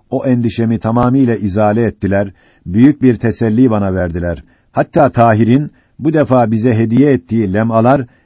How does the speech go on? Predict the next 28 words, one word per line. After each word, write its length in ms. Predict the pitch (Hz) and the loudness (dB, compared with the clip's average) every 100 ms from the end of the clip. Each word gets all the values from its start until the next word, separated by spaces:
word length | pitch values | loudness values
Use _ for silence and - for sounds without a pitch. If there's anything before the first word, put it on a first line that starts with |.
| _ | _
ve 200 | 82 110 | -2 -2
yedinci 460 | 98 107 120 127 156 | 0 0 0 0 -4
şuayı 600 | - 117 110 110 135 135 _ _ - | -2 2 2 2 0 -2 _ _ -2
bir 160 | 117 120 | 0 2
cilt 380 | 98 147 165 | 0 -2 0
içinde 440 | 131 - 120 117 104 | -4 -2 -2 0 -2
cilt 280 | 101 156 123 | -2 -2 -2
ettikten 520 | 110 117 - 127 151 | -4 -4 -2 -2 -2
sonra 480 | - 117 110 107 - _ - | -2 -2 0 -2 -2 _ -8
mütalaa 520 | 104 104 110 110 123 | -6 0 0 2 2
ettim. 400 | 107 - 98 87 - _ _ - | 0 -4 -8 -8 -12 _ _ -4
O 140 | - | -2
Tahir'de 600 | 156 131 117 110 104 95 - | 2 2 2 0 -2 -4 -2
bir 240 | 117 120 | 0 0
Hüsrev, 440 | 110 - 113 123 90 - | -2 -2 0 0 0 -2
bir 240 | 110 107 | -2 0
Lütfi, 480 | 107 - 123 123 - _ | -2 -2 0 0 0 _
bir 180 | - 117 - | -2 -2 0
Asım 420 | 110 104 151 143 | 0 0 -2 -2
gördüm. 420 | 104 95 87 85 - _ _ _ | -2 -2 -4 -8 -10 _ _ _
Cenab-ı 380 | 110 127 135 117 | -2 2 2 0
Hak 280 | 117 117 117 | -2 -2 -4
ondan 400 | 113 113 127 120 | -2 0 0 0
ve 100 | 110 | -2
sizlerden 640 | 113 101 107 101 107 95 107 | -4 -2 -2 0 -2 -4 -4
ebediyen 580 | 113 120 139 120 107 | -2 0 2 0 -2
razı 340 | 95 101 95 120 | 0 0 0 -2
olsun. 440 | 104 - 95 85 | -2 -6 -8 -8